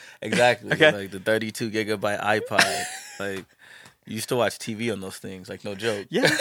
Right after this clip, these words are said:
Speaker 2: yeah,
Speaker 1: <laughs>
Speaker 2: yeah.
Speaker 1: Um, but I was always that guy, and then, um, it, it kinda, like, led into that, and then I don't remember how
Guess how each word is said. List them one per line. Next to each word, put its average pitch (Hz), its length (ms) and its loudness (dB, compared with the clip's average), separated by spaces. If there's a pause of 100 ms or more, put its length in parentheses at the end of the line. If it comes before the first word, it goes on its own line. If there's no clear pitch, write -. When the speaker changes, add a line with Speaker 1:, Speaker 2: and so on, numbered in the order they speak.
(120)
Speaker 2:
yeah, 285 340 6
Speaker 1:
<laughs> - 60 -16
Speaker 2:
yeah. 110 60 -4
Speaker 1:
Um, 107 360 0 (600)
but 110 180 2
I 117 120 8
was 113 200 2
always 110 420 4
that 104 280 0
guy, 101 340 4
and 98 260 -4
then, 101 360 -6 (600)
um, 92 520 -8 (560)
it, - 240 -18
it 113 200 -6
kinda, 117 340 0
like, 98 240 -6
led 107 280 0
into 107 320 -4
that, 95 200 -4
and 107 100 -10
then 107 120 -4
I 151 120 -4
don't 160 200 -2
remember 95 560 -6
how 131 600 2